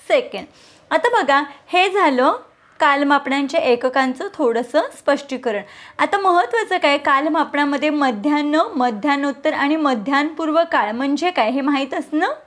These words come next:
गरजेचं आहे. मग बघा, ज्यावेळेस दुपारी बारा वाजतात त्यावेळेस बरोबर दुपारी मध्यान्ह झाली असे आपण म्हणतो, म्हणजे सूर्य डोक्यावर आला त्याला आपण मध्यान्ह म्हणतो. आणि दुपारी बारापासून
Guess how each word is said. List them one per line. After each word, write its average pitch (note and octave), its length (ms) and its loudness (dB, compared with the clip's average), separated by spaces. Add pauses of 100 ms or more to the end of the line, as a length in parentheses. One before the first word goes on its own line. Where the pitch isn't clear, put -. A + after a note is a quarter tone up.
(100)
गरजेचं C4+ 460 2
आहे. G#3+ 460 -8 (800)
मग E4+ 180 2
बघा, F4 340 2 (380)
ज्यावेळेस F4 480 4
दुपारी E4 400 0
बारा D4 460 2
वाजतात D#4 380 2
त्यावेळेस B3+ 360 0
बरोबर D4+ 460 2
दुपारी C4 460 2
मध्यान्ह D#4+ 760 0
झाली D4+ 260 2
असे C#4 280 2
आपण C4 380 0 (160)
म्हणतो, B3+ 320 0
म्हणजे A#3 220 -4
सूर्य C#4 360 -2
डोक्यावर A#3+ 600 2 (300)
आला A3+ 300 0
त्याला B3 220 0
आपण C4 240 -2
मध्यान्ह D#4 560 2
म्हणतो. C4+ 500 0 (360)
आणि D#4+ 220 0
दुपारी F4 580 4
बारापासून C#4 1000 2